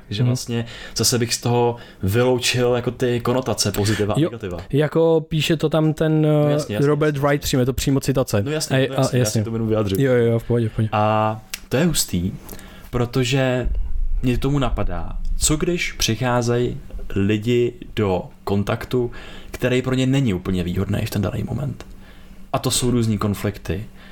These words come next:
Speaker 1: To jsou války, anebo je to třeba i kontakt jako náčelníka poddaný, jako nějaká, nějaká, nějaká, eh, kracie, jakože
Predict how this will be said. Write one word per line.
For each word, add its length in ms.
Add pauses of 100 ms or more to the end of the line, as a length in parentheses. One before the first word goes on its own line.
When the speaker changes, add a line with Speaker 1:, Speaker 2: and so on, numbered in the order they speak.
(160)
Speaker 1:
To 100
jsou 220
války, 520
anebo 220
je 40
to 100
třeba 240
i 100
kontakt 580 (560)
jako 600 (200)
náčelníka 640
poddaný, 500
jako 160
nějaká, 420
nějaká, 480
nějaká, 720 (460)
eh, 640 (680)
kracie, 640
jakože 360